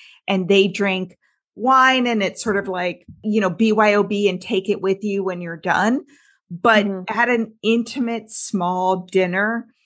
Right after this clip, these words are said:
Speaker 1: with,
Speaker 2: Mm-hmm.
Speaker 1: you know, that being the drink on the table, that was really hard for me. And the next night, you know, my mother-in-law was over and said, "Oh, well, we can have wine." I was like,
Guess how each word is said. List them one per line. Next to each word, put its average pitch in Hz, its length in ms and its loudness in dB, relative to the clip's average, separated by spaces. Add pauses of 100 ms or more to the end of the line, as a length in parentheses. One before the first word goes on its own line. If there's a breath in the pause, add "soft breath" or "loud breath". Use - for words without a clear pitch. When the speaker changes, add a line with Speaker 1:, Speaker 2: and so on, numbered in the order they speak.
(300)
Speaker 1:
with, 196 420 4
Speaker 2:
Mm-hmm. - 680 -18
Speaker 1:
you 220 80 4
know, 196 140 2
that 185 440 2
being 196 300 -6
the 180 80 -6
drink 180 300 -4
on 185 160 0
the 175 80 -4
table, 185 480 -2
that 202 280 0
was 269 220 -2
really 190 220 0
hard 170 320 -4
for 196 140 -8
me. 165 180 -4
And 165 120 -2
the 180 60 -2
next 180 420 -2
night, 170 380 -2 (500 loud breath)
you 190 160 0
know, 180 140 4
my 175 240 2
mother-in-law 202 560 2
was 180 200 -6
over 180 260 -4
and 175 180 -8
said, 180 260 -4
"Oh, 320 240 2
well, 262 120 2
we 247 140 -4
can 269 120 -2
have 233 120 0
wine." 226 300 2
I 196 80 0
was 202 120 -4
like, 202 160 -4